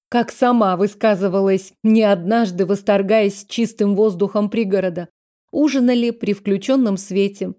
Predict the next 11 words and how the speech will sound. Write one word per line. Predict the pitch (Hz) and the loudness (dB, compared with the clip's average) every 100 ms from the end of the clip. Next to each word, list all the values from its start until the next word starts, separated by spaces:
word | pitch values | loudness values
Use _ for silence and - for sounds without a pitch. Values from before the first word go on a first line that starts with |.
| - | -4
за | 190 220 | 2 4
окнами | 208 220 220 196 185 185 - _ - | 4 4 0 -4 -2 -4 -8 _ -6
собиралась | 220 190 208 214 202 208 | -2 2 2 4 2 2
гроза | 185 220 214 202 233 247 | 2 2 2 2 0 2
и | 190 180 | 0 -2
потемнело | 175 220 240 240 254 233 226 | -2 -2 0 2 4 2 0
так, | 226 269 202 | 0 -2 -2
будто | 165 202 220 | -6 -4 0
наступило | 220 220 - 220 220 247 226 | 0 0 -2 -4 -2 0 0
преддверие | 208 208 180 185 220 214 220 | 0 -4 -2 0 2 2 2
ночи. | 233 233 175 - | 2 0 -4 -10